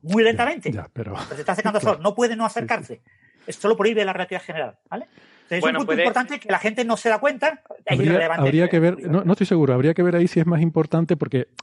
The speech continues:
Speaker 2: es, es tan
Speaker 3: Claro,
Speaker 2: pequeño el
Speaker 3: es que hay,
Speaker 2: efecto.
Speaker 3: hay efectos que compiten. Hay efe-,
Speaker 2: Claro.
Speaker 3: la Luna se está alejando, a pesar de que la relatividad general le haría caer a la Tierra por
Speaker 2: Mm.
Speaker 3: emisión de onda gravitatoria, se está alejando por el efecto de las mareas, porque le está robando
Speaker 1: Ah.
Speaker 3: momento angular a la Tierra, ¿no? Entonces,
Speaker 2: Mm.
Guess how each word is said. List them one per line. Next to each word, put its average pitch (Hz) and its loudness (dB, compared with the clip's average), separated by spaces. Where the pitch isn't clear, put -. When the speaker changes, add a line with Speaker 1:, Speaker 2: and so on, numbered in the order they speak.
Speaker 2:
es, 139 -6
es 143 -6
tan 143 0
Speaker 3:
Claro, 143 0
Speaker 2:
pequeño 151 4
el 143 4
Speaker 3:
es 139 2
que - -4
hay, 143 4
Speaker 2:
efecto. 190 0
Speaker 3:
hay 175 2
efectos 190 -2
que 196 -4
compiten. 139 -8
Hay 147 -2
efe-, 160 -4
Speaker 2:
Claro. 120 2
Speaker 3:
la 135 0
Luna 170 -2
se 185 -2
está 180 0
alejando, 185 -2
a 151 0
pesar 160 -2
de 170 2
que 180 -2
la 175 2
relatividad 170 -2
general 175 -6
le 139 -4
haría 147 0
caer 156 0
a 151 0
la 147 0
Tierra 151 -2
por 147 -4
Speaker 2:
Mm. 147 -4
Speaker 3:
emisión 147 -6
de 151 -6
onda 151 -2
gravitatoria, 160 -2
se 143 -10
está 139 -2
alejando 156 -4
por 143 -4
el 127 -6
efecto 139 -6
de 135 -2
las 127 -4
mareas, 135 -2
porque 131 -12
le 123 -6
está 147 -2
robando 139 0
Speaker 1:
Ah. - -8
Speaker 3:
momento 135 -8
angular 131 -6
a 117 -6
la 117 -10
Tierra, 147 -6
¿no? 156 -16
Entonces, 139 -8
Speaker 2:
Mm. 117 -10